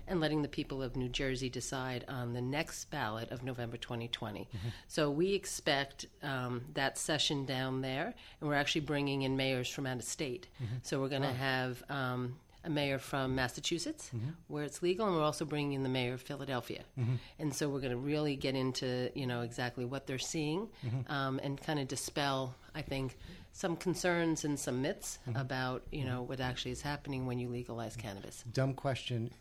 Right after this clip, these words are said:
Speaker 2: It's legal in Philadelphia?
Speaker 1: It's not legal in Philadelphia, but the mayor there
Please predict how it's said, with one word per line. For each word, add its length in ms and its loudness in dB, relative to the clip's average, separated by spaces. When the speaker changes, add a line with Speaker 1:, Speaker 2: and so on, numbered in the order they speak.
Speaker 2:
It's 200 -6
legal 300 2
in 100 -2
Philadelphia? 460 -6
Speaker 1:
It's 160 4
not 320 6
legal 320 4
in 160 2
Philadelphia, 600 2
but 220 0
the 60 0
mayor 480 4
there 480 2